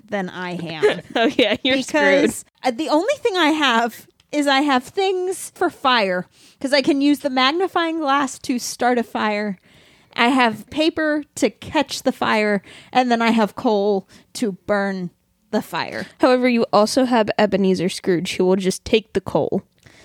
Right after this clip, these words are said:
Speaker 1: This is true. He'll try to ration it out. So, like, I have Tris and Four, who I feel like they would just kinda, like, go off and do their own thing. They would be like, "We'll survive this. We're not scared of anything." And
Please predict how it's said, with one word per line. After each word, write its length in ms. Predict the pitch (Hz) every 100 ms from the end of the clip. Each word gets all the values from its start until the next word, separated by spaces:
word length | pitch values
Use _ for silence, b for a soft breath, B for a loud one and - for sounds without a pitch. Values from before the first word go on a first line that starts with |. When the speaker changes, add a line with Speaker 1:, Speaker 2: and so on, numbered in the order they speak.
| b -
Speaker 1:
This 140 | 196 202
is 120 | -
true. 460 | - - 247 202 190
He'll 220 | 247 226
try 300 | 254 277 277
to 120 | 349
ration 480 | 294 233 240 277 254
it 80 | -
out. 380 | - 202 190 -
So, 320 | - - 320
like, 300 | 311 311 277 B B B B
I 100 | 294
have 400 | 311 320 381 453
Tris 400 | - - 320 -
and 200 | 311 294
Four, 420 | - 247 233 214
who 200 | 214 254
I 120 | 240 254
feel 360 | - 269 254
like 280 | 254 247 233
they 180 | 233 233
would 200 | 226 214
just 240 | 226 226
kinda, 280 | - 220 202
like, 240 | 196 190 -
go 180 | 208 202
off 280 | 190 190
and 220 | - 208 196
do 160 | 214
their 260 | 202 196 -
own 240 | 190 214
thing. 400 | 254 320 320 392 392
They 220 | 269 240
would 140 | 233 220
be 140 | 240
like, 200 | 240 240
"We'll 80 | 359
survive 420 | 339 247 202 190
this. 280 | 202 247 - B B B
We're 100 | 302
not 220 | 339 294
scared 260 | - 247 220
of 140 | 233 208
anything." 560 | - 311 294 240 175 170 b b b b b _
And 640 | 262 262 254 240 233 -